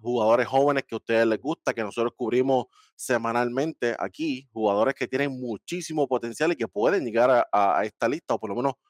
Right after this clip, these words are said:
tú sabes, colocarse ahí. Este, so, digo todo esto porque esto es nuestra lista ahora mismo. De aquí a par de años pueden pasarle otras cositas más con dos o tres jugadores que pa' mí ya están raspando el top twenty,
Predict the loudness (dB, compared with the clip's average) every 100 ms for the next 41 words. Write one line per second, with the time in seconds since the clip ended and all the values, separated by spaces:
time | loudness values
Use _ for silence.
0 | _ -6 0 0 -2 -2 0 2 2 0
1 | -2 0 0 -4 _ _ _ _ -4 -2
2 | -4 -6 -4 0 0 -4 _ _ _ _
3 | -2 0 0 0 2 2 2 2 0 -4
4 | -6 -6 -8 _ _ _ -4 -2 -4 -2
5 | 2 2 2 -4 -6 -6 -2 -2 -2 -2
6 | 2 2 -2 -2 0 2 2 4 4 2
7 | -8 -14 -20 _ _ _ _ _ _ _
8 | _ _ -4 -4 2 2 4 4 4 2
9 | 0 -2 -2 -2 -2 0 0 0 -4 -6
10 | -8 -2 -2 2 2 2 -6 _ -10 -8
11 | 0 0 2 0 0 2 4 6 4 2
12 | 0 -2 -2 -4 -4 0 0 0 -2 -4
13 | 0 0 0 -2 -4 0 2 2 -2